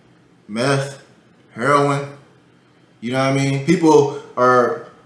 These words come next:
constantly writing articles looking for any excuse to paint these drugs in a positive light. You know what I mean? But I think that there's a reason marijuana was deemed to be illegal. What was that reason?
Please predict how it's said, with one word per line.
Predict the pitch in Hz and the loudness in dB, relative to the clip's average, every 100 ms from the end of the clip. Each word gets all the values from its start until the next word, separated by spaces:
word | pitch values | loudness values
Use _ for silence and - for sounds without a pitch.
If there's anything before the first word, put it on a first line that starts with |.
| _ | _
constantly | - 170 170 147 131 | -2 2 2 0 2
writing | 135 117 | 2 2
articles | 117 139 143 131 120 110 | 4 4 4 2 -2 -2
looking | 139 139 | -2 -2
for | - 120 | -4 -4
any | 135 135 | -2 0
excuse | 117 - 139 135 - - | 0 0 -2 -2 -2 -4
to | 123 113 110 - - - - - _ | -4 -4 -6 -10 -20 -20 -20 -20 _
paint | - 143 135 | -4 -4 -4
these | 127 113 | -6 -4
drugs | 131 127 113 | 0 2 0
in | 110 | -4
a | |
positive | 104 123 120 113 101 | -6 -2 -2 -2 -4
light. | 113 113 - - - 101 | -2 -2 -4 -14 -20 -18
You | |
know | 104 | -14
what | 104 104 | -12 -10
I | |
mean? | 104 101 - _ | -10 -12 -16 _
But | 117 117 | -8 -4
I | 117 139 | -4 -2
think | 147 139 | -4 -2
that | 123 | -4
there's | 117 | -4
a | 107 | -6
reason | 104 110 127 123 110 95 95 - _ _ - | -6 -2 -2 -2 -4 -10 -16 -20 _ _ -10
marijuana | 107 117 113 107 113 110 104 95 - _ _ _ | -8 -4 -4 -4 -2 -2 -4 -10 -16 _ _ _
was | 110 92 | -12 -10
deemed | 98 113 113 104 | -8 -4 -4 -6
to | |
be | 95 107 101 104 | -8 -10 -10 -12
illegal. | 101 117 107 92 90 - _ _ _ | -8 -6 -6 -8 -16 -20 _ _ _
What | 131 131 | -6 -4
was | 127 | -4
that | 123 120 113 | -2 -2 -4
reason? | 131 107 | -6 -8